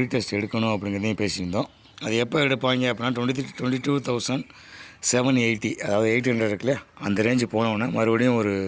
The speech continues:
கீழே வந்து ரீடெஸ்ட் எடுத்துட்டு அதுக்கப்புறம் போவாங்க அப்படிங்கிறதையும் பதிவு பண்ணியிருந்தோம்.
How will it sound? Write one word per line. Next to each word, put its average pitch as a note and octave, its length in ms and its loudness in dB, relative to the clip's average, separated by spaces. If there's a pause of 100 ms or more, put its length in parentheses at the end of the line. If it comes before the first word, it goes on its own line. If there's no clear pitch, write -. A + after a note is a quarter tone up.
(1700)
கீழே C#3 260 2
வந்து A2+ 220 2 (880)
ரீடெஸ்ட் C3+ 360 0
எடுத்துட்டு A2 260 0
அதுக்கப்புறம் A2 500 -2
போவாங்க G#2 420 0
அப்படிங்கிறதையும் G2 480 -4
பதிவு F#2 200 -4
பண்ணியிருந்தோம். F2+ 360 -6